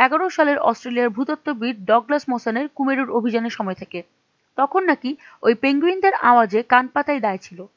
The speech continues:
এক জায়গায় এমনটাই লিখেছে ডগলাস। এখন এই পেঙ্গুইনের দল অস্বাভাবিকভাবে নিশ্চুপ হয়েছে বলে মন্তব্য করেছে নিউ সাউথ ওয়েলসের ইউনিভার্সিটির অধ্যাপক ক্রিস টার্ডি।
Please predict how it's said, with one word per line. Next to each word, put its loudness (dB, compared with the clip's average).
এক 2
জায়গায় 2
এমনটাই 0
লিখেছে -6
ডগলাস। -2
এখন 2
এই 2
পেঙ্গুইনের 0
দল 2
অস্বাভাবিকভাবে 0
নিশ্চুপ -8
হয়েছে -4
বলে -4
মন্তব্য -6
করেছে -4
নিউ 0
সাউথ 2
ওয়েলসের 0
ইউনিভার্সিটির -4
অধ্যাপক -2
ক্রিস -2
টার্ডি। -2